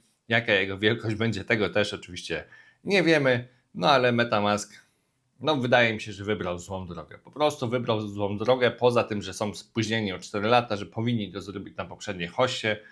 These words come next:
to jeszcze wymyślanie czegoś takiego to jest naprawdę, no, krojenie hajsu, ale tylko i wyłącznie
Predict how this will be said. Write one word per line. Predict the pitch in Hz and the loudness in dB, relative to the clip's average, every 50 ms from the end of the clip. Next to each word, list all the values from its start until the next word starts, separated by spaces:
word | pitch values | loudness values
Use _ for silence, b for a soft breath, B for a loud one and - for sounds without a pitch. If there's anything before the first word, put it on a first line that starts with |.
| B B B B B _ | B B B B B _
to | 104 | 2
jeszcze | 110 120 131 127 - 120 107 | 2 4 4 2 0 -4 -4
wymyślanie | 101 107 107 107 101 - 107 104 104 104 101 | -4 -4 -4 -4 -4 -2 -2 0 0 0 -4
czegoś | 98 - 101 98 95 - | -6 -8 -8 -8 -10 -10
takiego | - 98 98 - 110 98 101 92 | -10 -8 -6 -4 -4 -4 -4 -6
to | 92 | -6
jest | 92 90 - | -8 -8 -8
naprawdę, | 95 87 - 104 104 101 95 98 95 98 98 - _ _ _ _ _ _ _ _ _ _ _ _ _ _ _ _ _ _ _ _ _ _ | -10 0 2 2 2 4 2 0 0 0 -4 -10 _ _ _ _ _ _ _ _ _ _ _ _ _ _ _ _ _ _ _ _ _ _
no, | 135 143 151 151 | -4 -4 -2 -4
krojenie | - - - 175 165 156 151 151 147 143 127 | -6 -2 0 2 4 4 4 4 2 0 -2
hajsu, | 104 - 127 127 127 123 - 123 113 | 2 2 2 2 2 0 0 2 2
ale | 107 107 107 | 2 2 0
tylko | 104 - - - 143 143 143 143 - 110 | -2 -4 -4 -2 -2 -2 0 -2 -2 -4
i | 104 | -4
wyłącznie | 92 92 92 92 92 - - 87 87 85 85 | -4 -6 -8 -8 -8 -10 -8 -6 -4 -4 -6